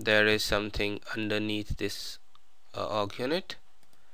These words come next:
And if I try to expand this, I get my two, uh, units that I've just created. Now under accounts payable,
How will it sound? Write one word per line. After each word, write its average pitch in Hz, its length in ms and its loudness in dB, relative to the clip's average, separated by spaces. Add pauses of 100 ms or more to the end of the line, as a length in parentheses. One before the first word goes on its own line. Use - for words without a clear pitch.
(2000)
And 98 120 -4
if - 160 -4
I 98 60 0
try 98 220 0
to 101 100 -2
expand 147 540 6
this, 165 360 2 (720)
I 98 160 6
get 98 320 0
my 95 240 4 (140)
two, 98 360 2 (200)
uh, 101 240 6
units 98 340 -2
that 92 140 2
I've 90 140 0
just - 260 0
created. - 560 0 (840)
Now 110 140 4
under 127 260 6
accounts 147 500 6
payable, 127 540 8